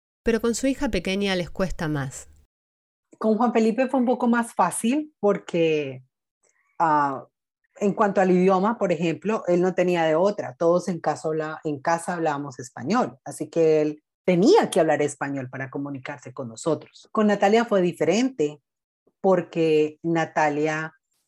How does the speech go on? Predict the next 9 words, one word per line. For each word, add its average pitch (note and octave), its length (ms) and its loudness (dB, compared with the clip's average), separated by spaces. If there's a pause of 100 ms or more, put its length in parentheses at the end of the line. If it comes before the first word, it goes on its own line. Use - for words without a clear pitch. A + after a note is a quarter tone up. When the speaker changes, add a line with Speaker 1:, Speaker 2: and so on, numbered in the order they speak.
(140)
Speaker 2:
tenía F#3+ 400 4
ya, F3+ 460 2 (160)
ella F#3 300 4
sabía E3+ 500 0
que F#3 100 -10
su - 140 -2
hermano E3+ 400 2
hablaba C#3 320 0
inglés. B2 520 -10